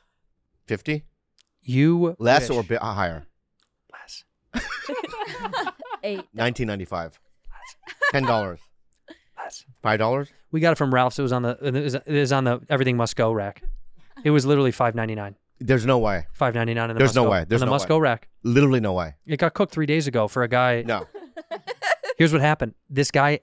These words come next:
Speaker 2: this guy came in to ask for a birthday cake, and then he found out it was a gay birthday, so he wouldn't sell it to him.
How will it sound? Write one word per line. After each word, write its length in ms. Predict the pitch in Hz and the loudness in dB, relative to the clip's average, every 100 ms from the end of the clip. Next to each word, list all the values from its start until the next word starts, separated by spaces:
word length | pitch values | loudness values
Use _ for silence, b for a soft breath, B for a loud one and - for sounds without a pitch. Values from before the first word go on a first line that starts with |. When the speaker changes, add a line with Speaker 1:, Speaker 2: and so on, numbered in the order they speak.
| 139 | -6
Speaker 2:
this 200 | 139 139 | -4 -2
guy 160 | 143 139 | 0 0
came 200 | - 143 | 2 0
in 60 | |
to 80 | 139 | 2
ask 160 | 143 139 | 0 2
for 100 | 143 | 2
a 40 | |
birthday 300 | 123 143 160 | 2 2 0
cake, 260 | - 175 - | 0 0 0
and 80 | 139 | 0
then 60 | 131 | 0
he 60 | |
found 180 | 123 143 | 0 0
out 60 | 135 | 0
it 20 | |
was 80 | 120 | -2
a 40 | |
gay 160 | 120 135 | 0 0
birthday, 380 | 131 135 - 151 | 2 0 0 -2
so 100 | 143 | 0
he 80 | 131 | 0
wouldn't 180 | 135 117 | 0 0
sell 180 | 127 | -2
it 60 | 120 | -2
to 80 | |
him. 60 | 110 | -6